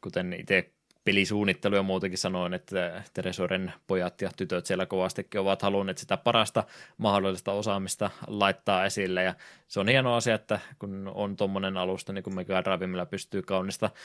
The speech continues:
kuusitoista bittistä grafiikkaa tekemään, mutta jossain kohtaa se kaikki pikseliähky, mitä sä sinne ruudulle isket, niin se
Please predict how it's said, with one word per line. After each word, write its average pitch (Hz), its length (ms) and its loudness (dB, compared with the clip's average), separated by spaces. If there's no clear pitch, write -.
kuusitoista 95 400 -6
bittistä 104 420 -6
grafiikkaa 104 500 2
tekemään, 98 500 2
mutta 95 200 -8
jossain 107 480 -2
kohtaa 104 440 -2
se 107 220 -2
kaikki 101 320 2
pikseliähky, 98 720 2
mitä 95 180 -2
sä 101 100 -4
sinne 98 160 0
ruudulle 95 460 0
isket, - 300 -6
niin 95 100 -6
se 92 180 -8